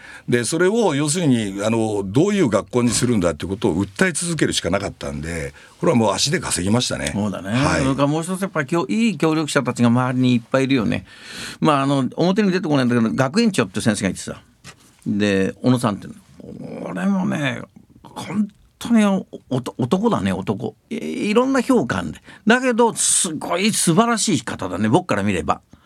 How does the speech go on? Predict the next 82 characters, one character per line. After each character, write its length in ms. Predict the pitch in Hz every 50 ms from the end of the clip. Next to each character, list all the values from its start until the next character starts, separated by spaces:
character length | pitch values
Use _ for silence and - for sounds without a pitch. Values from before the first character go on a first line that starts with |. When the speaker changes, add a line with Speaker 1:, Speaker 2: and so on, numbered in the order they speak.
| - - - - - - - -
Speaker 3:
そ 60 | -
れ 60 | 190
か 80 | 151 185
ら 40 | 185
も 100 | 196 214
う 40 | 220
一 60 | 208
個 100 | - 160
は、 100 | 131 120 _ _ - - -
あ 120 | - 131
の、 240 | 131 127 127 127 -
今 240 | - 190 208 196 175
の 100 | 139 113
校 160 | - 120 120
長、 140 | 107 123 117
か-、 160 | - - - _ _ - - -
金 200 | - 135 139 143
沢 140 | 120 113 90
っ 20 | 85
て 60 | - -
言 60 | 87
う 40 | 80
ん 0 |
だ 60 | 80
け 40 | 80
ど 60 | 78
さ、 200 | - 85 - - -
若 280 | - 110 120 113 120 107
い 20 |
ん 40 | 95
で、 60 | -
こ 100 | 104 110
れ 60 | 107
J 200 | 104 135 147 147
リ 100 | 135 131
ー 20 | 113
ガ 80 | 85 -
ー 20 |
だ。 120 | - - _ - - - - - - - - - _
そ 60 | -
れ 60 | - -
か 100 | - 156
ら 80 | 156
金 240 | - 165 196 220 214
沢 120 | 202 160
の 260 | 139 123 110 104 - - - - - - - - - -
前 360 | - - 135 151 160 147 120 110
の 120 | 101 98
平 220 | 95 131 156 147
野 100 | 127 101
先 160 | 90 98 85 85
生 80 | 98
っ 20 | -
て、 60 | -
こ 120 | - 120 131
れ 60 | 131
は、 180 | 123 117 110 - -
あ 100 | - 113
の、 340 | 110 104 104 98 95 87 - -
あ、 140 | - - - -
年 180 | - 104 104 104
齢 200 | 98 98 95 92
っ 40 | 82
て、 160 | - - -
こ 220 | - - - -
れ 60 | 113 107
は 40 | 98
中 140 | - - 127
学 140 | 135 120
校 80 | 113 92
の 80 | 95 80
校 120 | 104 101
長 140 | 98 104 92
先 160 | - 101 95
生 120 | 92 92
や 60 | 90 -
っ 40 |
て、 60 | - -
し 80 | 107 98
ば 80 | 98
ら 80 | 92 90
く 340 | - 80 82 82 69 -